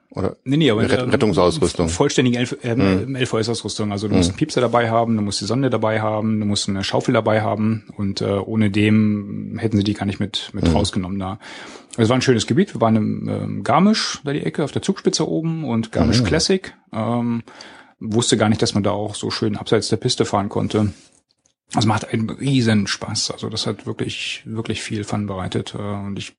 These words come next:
Speaker 2: ärgere mich ein bisschen, dass ich das nicht früher angefangen habe.
Speaker 1: Genau wie Eisklettern.
Speaker 2: Genau wie Eisklettern.
Speaker 1: Mist.
Speaker 2: Und das in einem, und das in meinem Alter jetzt noch.
Speaker 1: Was meinst du, was es noch
Speaker 2: <laughs>
Speaker 1: alles für Sachen gibt, die man hätte früher anfangen können?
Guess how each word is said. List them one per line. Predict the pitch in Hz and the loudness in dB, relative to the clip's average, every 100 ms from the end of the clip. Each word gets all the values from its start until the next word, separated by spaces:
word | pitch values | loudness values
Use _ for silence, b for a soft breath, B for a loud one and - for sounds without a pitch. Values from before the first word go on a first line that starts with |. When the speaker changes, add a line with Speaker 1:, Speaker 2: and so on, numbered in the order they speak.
| - | -6
Speaker 2:
ärgere | 123 131 | 0 4
mich | 120 120 | 4 2
ein | |
bisschen, | 120 - 107 | 0 0 0
dass | - | -2
ich | - | -4
das | - | -6
nicht | 107 | -6
früher | - 110 | -2 -2
angefangen | 92 98 - 98 | -4 -10 -10 -10
habe. | 101 101 107 B | -8 -8 -10 B
Speaker 1:
Genau | 95 85 | 2 4
wie | 101 | 4
Eisklettern. | 104 - 85 87 80 - - | 2 0 -2 -2 -6 -6 -4
Speaker 2:
Genau | 123 113 | 0 2
wie | 117 | 0
Eisklettern. | 117 - 107 104 101 104 113 110 | -2 -2 -4 -4 -8 -8 -6 -6
Speaker 1:
Mist. | 107 - - | -6 -10 -10
Speaker 2:
Und | 113 110 | -10 -6
das | 117 | -6
in | 113 113 | -4 -2
einem, | 113 113 113 | 0 0 -2
und | 110 | -2
das | - | 2
in | |
meinem | 135 143 | 2 2
Alter | 127 143 123 | 2 2 2
jetzt | 104 - | 2 -2
noch. | 135 117 | -4 -2
Speaker 1:
Was | - | 2
meinst | 101 131 - | 4 4 4
du, | |
was | 90 82 | 2 4
es | |
noch | 117 160 | 2 4
Speaker 2:
<laughs> | |
Speaker 1:
alles | 107 160 | 2 4
für | 98 | 2
Sachen | 87 85 85 | 2 2 0
gibt, | 92 - | -2 -2
die | 85 | 0
man | 82 | 0
hätte | 82 90 | 0 -2
früher | 87 82 | 0 -2
anfangen | 85 - 82 80 | -2 -6 -6 -6
können? | 82 80 | -6 -8